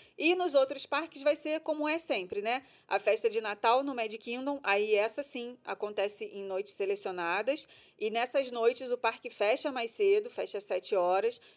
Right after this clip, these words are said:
Só pode ficar depois das sete no parque quem tem o ingresso também da festa de, de Natal. Vai ter show de fogos com tema de Natal, vai ter o desfile de Natal, vai ter o show de palco com os personagens,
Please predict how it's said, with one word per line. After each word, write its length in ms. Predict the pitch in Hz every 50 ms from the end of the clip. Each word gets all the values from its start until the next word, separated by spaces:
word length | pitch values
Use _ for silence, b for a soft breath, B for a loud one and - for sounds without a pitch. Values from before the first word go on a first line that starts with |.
| b
Só 160 | b - 196
pode 320 | 180 - 202 208 226 226 -
ficar 280 | 269 247 - 233 208
depois 320 | 208 220 214 - 214 208 208
das 160 | 208 202 208
sete 320 | 208 - 190 185 190 -
no 100 | 202 196
parque 400 | 185 - 185 180 180 - - - _ -
quem 240 | 254 262 294 330
tem 240 | - - 277 262 254
o 80 | 254 254
ingresso 500 | 247 226 220 214 208 208 202 208 - 202
também 580 | - _ - 269 277 269 240 214 226 247 269
da 120 | 285 262 233
festa 400 | - - 220 208 208 - 208 190
de, 680 | 185 185 196 196 190 185 180 170 170 165 160 156 156 156
de 120 | 175 185 190
Natal. 640 | 185 170 170 - 185 175 180 185 196 226 254 277 b b b b b b b b _ _ _
Vai 180 | - 208 196 208
ter 480 | 208 - 208 202 196 180 165 156 - -
show 400 | - - - - - 233 208 208
de 100 | 202 185
fogos 640 | - - 220 226 240 254 247 240 226 233 233 - -
com 160 | - 208 202
tema 240 | 202 202 196 196 185
de 100 | 180 196
Natal, 600 | 180 175 226 - 226 233 240 240 240 240 233 240 b b b b b _
vai 240 | 185 208 214 214
ter 400 | 208 208 226 220 220 220 214 196 -
o 120 | - 214
desfile 420 | 190 196 190 - - 254 240 233 226
de 100 | 202 220
Natal, 600 | 208 180 - - 240 240 240 240 240 233 233 220
vai 160 | 226 226 233
ter 140 | 233 247 226
o 60 | 226
show 220 | 226 - 233 220
de 80 | 202 202
palco 340 | - - 214 214 220 220 -
com 100 | - 220 220
os 100 | 226 -
personagens, 720 | - 214 208 - 214 196 196 196 202 202 196 196 190 - -